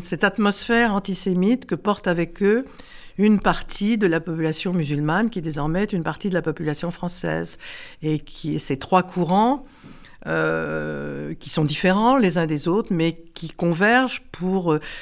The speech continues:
donner au sentiment, euh, aux Juifs le sentiment de la précarité de leur situation et, et renforcer leur inquiétude,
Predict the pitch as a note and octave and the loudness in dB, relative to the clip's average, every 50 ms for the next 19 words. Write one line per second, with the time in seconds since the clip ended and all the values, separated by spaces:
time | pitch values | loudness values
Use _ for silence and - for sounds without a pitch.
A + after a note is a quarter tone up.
0 | - - - - D3+ D#3 F3 F3 F3+ F#3+ F#3+ F3 E3 - F3 D#3 D3+ - - D#3+ | -16 -16 -12 -4 0 2 4 4 6 4 4 2 2 0 -2 -4 -4 -4 -4 -2
1 | D#3 D#3 E3 F#3 G3 G#3+ A#3 B3 A#3+ A3+ G3+ F3 E3+ E3+ E3 E3 E3 E3 E3 E3+ | 0 2 2 4 4 4 4 2 2 0 0 2 2 2 0 0 -2 -2 -2 -2
2 | D#3 D#3+ C#3 - F3+ F#3+ G#3+ G#3 - F#3 E3+ - - E3+ - - E3 D#3 D#3+ E3+ | -2 -2 -2 -2 -2 -2 -2 -2 -4 -6 -6 -4 -4 -6 -6 -4 -2 0 0 0
3 | F#3+ F#3+ F3 D3+ - F3 D#3+ E3 C#3+ D3+ D3+ - E3+ D#3+ E3 D#3+ D#3 - E3 - | 2 0 0 -2 -2 -4 -4 -2 -2 -4 -4 -4 -4 -4 -4 -6 -8 -10 -8 -6
4 | D#3+ D#3 D3 - - E3+ F3 F#3 F#3 G3 F#3 E3 D#3 D#3 - - - - - - | -4 -4 -4 -4 -4 -2 -2 0 0 0 0 -2 -2 -4 -6 -10 -12 -12 -12 -12
5 | - - - - - - - D#3+ D#3 D#3 C#3+ - - - - - - F3+ F3 E3+ | -12 -12 -12 -12 -4 -2 0 0 2 0 0 -2 -4 -8 -6 -2 0 2 2 2
6 | D3 C#3+ D3 - E3+ D#3 - E3+ - - | 2 0 -2 -4 -6 -6 -6 -8 -10 -12